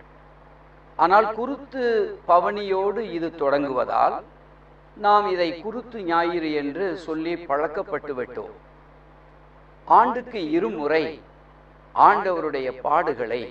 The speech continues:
நீண்ட நெடிய வாசகத்தை வாசித்து அதன் பொருளை உணர்ந்து ஜெபிக்குமாறு தாய் திருச்சபை நமக்கு இரண்டு சந்தர்ப்பங்களை தருகிறது. அவற்றில் ஒன்று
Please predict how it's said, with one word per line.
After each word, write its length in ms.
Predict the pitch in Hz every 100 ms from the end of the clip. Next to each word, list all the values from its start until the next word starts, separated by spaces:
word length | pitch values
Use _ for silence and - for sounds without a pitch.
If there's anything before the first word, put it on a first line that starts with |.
| 90 - - - - - -
நீண்ட 460 | 160 196 202 196 160 131
நெடிய 400 | 151 175 170 143
வாசகத்தை 640 | 131 151 165 139 135 139 127 117 107
வாசித்து 540 | 123 143 151 143 143 180 165 - - - - - - - -
அதன் 260 | 147 151 147 151
பொருளை 300 | 180 202 160 131
உணர்ந்து 340 | 143 170 170 151 151
ஜெபிக்குமாறு 680 | 160 185 - 160 131 127 180 170
தாய் 200 | 151 160 170
திருச்சபை 480 | 156 131 - 135 214 220 - - -
நமக்கு 280 | 170 170 165 135
இரண்டு 340 | 160 208 220 190 160 127 120 - - - - - -
சந்தர்ப்பங்களை 680 | - 208 202 202 165 143 151 160
தருகிறது. 440 | 151 131 104 82 80 - - - - - - -
அவற்றில் 480 | 156 185 185 151 139
ஒன்று 300 | 190 160 135